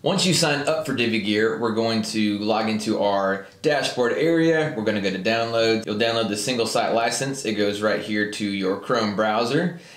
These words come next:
And then you're going to need to click into orders and get your A P I key so that you can get updates and they can make sure that you really bought this thing.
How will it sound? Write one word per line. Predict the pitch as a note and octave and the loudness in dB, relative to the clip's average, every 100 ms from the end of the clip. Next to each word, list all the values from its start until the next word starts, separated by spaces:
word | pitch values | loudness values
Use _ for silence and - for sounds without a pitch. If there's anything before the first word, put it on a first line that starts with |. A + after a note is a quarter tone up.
| - | -10
And | A2+ C3 | -4 0
then | F3+ | 2
you're | C#3+ | 2
going | C#3+ D#3 D3 | 2 2 2
to | C#3 | 0
need | B2+ B2+ A2+ | -4 -4 -4
to | A#2 A2 | -6 -6
click | - C3+ C3 | -2 -2 0
into | A#2+ A2+ G2+ | -4 -2 -4
orders | - B3 F3+ B2 B2 | 0 0 2 0 -2
and | A#2+ A2+ | -4 -2
get | G#2+ | 0
your | G#2+ | 0
A | A2 A2+ | 0 0
P | A#2+ | 0
I | A2 G#2+ | 0 0
key | G#2+ A2+ | -4 -6
so | A2 - | -6 -4
that | G#2+ | -4
you | G2 | -4
can | G#2+ | -4
get | G2+ - | -2 0
updates | D#3 C#3 C#3+ C#3 C3+ | 0 0 0 0 -2
and | A#2+ A2+ | -2 -2
they | A2 | -2
can | G#2+ G#2+ G2+ | 0 -2 -2
make | G2+ F2+ | -4 -4
sure | - G#2+ | -4 -2
that | G2 F#2 | -2 -2
you | F#2+ F#2+ | -4 -6
really | G2 | -6
bought | F#2+ G#2 F#2+ | -2 -2 -2
this | G#2+ - | -6 -6
thing. | F#2+ - G2 | -6 -6 -12